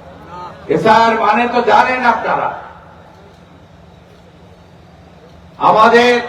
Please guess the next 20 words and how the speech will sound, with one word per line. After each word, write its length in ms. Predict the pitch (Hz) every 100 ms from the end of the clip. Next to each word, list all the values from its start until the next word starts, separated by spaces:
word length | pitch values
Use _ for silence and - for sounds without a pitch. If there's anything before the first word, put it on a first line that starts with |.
| - - - - - - - -
বিশেষ 500 | 226 226 277 277 277 - - - - - - - - - - - - - - - - - - - -
নিবিড় 500 | 156 220 240 269 262 -
সংশোধন 560 | 233 233 247 262 262
হবে 340 | - 208 202 - - - -
ভোটার 340 | 170 170 202
লিস্টে। 320 | 151 147 - - - - - - - -
এটা 140 | 185
কি 120 | 233
প্রথমবার 680 | 240 226 208 240 262 277 277
হচ্ছে? 280 | 262 240 220
না, 320 | 226 254 269 196 - - - - - - - - - - - - - -
দু 120 | 185
হাজার 360 | 240 233 247
দুয়ে 240 | 233 247 254
হয়েছিল, 500 | 233 247 247 240 233
ছাব্বিশ 380 | - 233 240 214
লক্ষ 260 | 233 233 196
নাম 300 | 214 202 202
বাদ 220 | 175 165
গেছিল। 320 | - - -